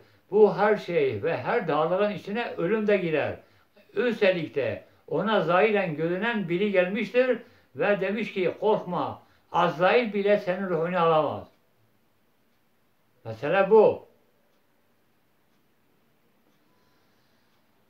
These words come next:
Ee, bu anlaması çok kolaydır. Bu da batın bir ilimdir,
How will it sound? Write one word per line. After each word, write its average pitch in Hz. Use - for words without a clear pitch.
Ee, 143
bu 220
anlaması 180
çok 208
kolaydır. 143
Bu 208
da 202
batın 208
bir 196
ilimdir, 160